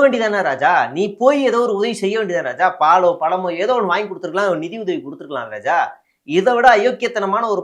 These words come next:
பச்சுவத்தனமான ஒண்ணு சொல்லவா? இன்னைக்கு வரைக்கும் கரூர்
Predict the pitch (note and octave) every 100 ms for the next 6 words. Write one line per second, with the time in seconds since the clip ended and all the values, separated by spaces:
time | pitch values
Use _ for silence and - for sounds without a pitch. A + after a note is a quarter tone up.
0 | - F#3 - A#3 F#3+ F#3+ G3+ F#3 D3+ D3+
1 | D#3 C#3+ D3 B2 - _ _ - F3+ C4+
2 | C#4+ A3 A3 A#3+ G#3 F#3 A3+ G#3+